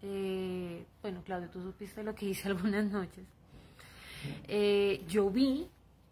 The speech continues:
que realmente todo el mundo estaba retrocediendo, solamente eran dos o tres que, a pesar de lo que yo les decía, estaban tirando piedra, y cuando desarmaron filas, apareció la tanqueta, aparecieron los matrimonios que son las motos de policía y smart, y no iban con armas de,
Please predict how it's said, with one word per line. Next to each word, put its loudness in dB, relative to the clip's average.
que -4
realmente -4
todo -2
el 0
mundo 2
estaba -2
retrocediendo, -2
solamente -6
eran -2
dos -4
o -8
tres -8
que, -8
a -10
pesar -6
de -4
lo -2
que -4
yo -2
les -2
decía, -4
estaban -4
tirando -4
piedra, -2
y -2
cuando 6
desarmaron 2
filas, -2
apareció -4
la -4
tanqueta, -4
aparecieron -6
los -2
matrimonios -4
que -14
son -10
las -6
motos -4
de -4
policía -6
y -2
smart, -8
y -6
no -2
iban -2
con -2
armas -2
de, -6